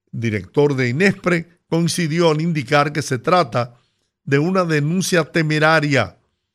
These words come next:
entendiendo que aunque el arroz premium y vitaminado ha variado ligeramente su precio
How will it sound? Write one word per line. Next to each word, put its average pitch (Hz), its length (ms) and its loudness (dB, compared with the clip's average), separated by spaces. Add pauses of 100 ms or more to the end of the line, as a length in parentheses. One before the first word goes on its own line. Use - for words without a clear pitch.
(200)
entendiendo 131 760 -2
que 147 100 -4
aunque 139 260 -4
el 131 100 -4
arroz 165 320 -4
premium 147 600 -4 (360)
y 160 120 0
vitaminado 131 840 0 (580)
ha 156 140 2
variado 170 540 2
ligeramente 156 720 0
su 160 220 -10
precio 143 580 -2